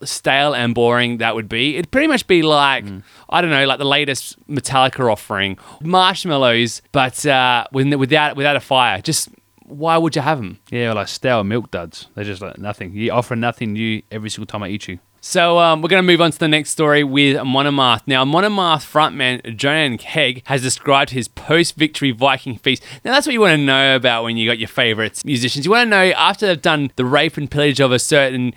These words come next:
Speaker 1: minority group that, uh, now doesn't exist anymore, what are you gonna eat to celebrate? And Danny, what would you eat after a big session of Pirates of the Caribbean?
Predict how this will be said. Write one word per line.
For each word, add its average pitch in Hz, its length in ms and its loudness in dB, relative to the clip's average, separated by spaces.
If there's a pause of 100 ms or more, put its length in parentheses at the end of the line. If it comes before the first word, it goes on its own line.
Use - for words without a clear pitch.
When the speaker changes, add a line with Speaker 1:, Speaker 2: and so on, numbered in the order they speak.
(160)
Speaker 1:
minority 123 560 2
group 120 280 2
that, 120 240 -2
uh, 117 100 2
now 123 180 0
doesn't 110 220 -4
exist 107 300 -8
anymore, 113 480 0
what 240 160 4
are - 20 4
you 247 60 2
gonna 220 180 2
eat 165 160 -2
to 170 80 -6
celebrate? 120 460 2
And 165 160 -4
Danny, 214 340 0 (120)
what 349 200 2
would 180 180 0
you 202 220 2
eat 107 260 -2
after 127 480 2
a 113 280 0
big 143 240 4
session 131 340 -4
of 120 80 -8
Pirates 123 320 0
of 113 60 -8
the 113 60 -6
Caribbean? 92 440 -4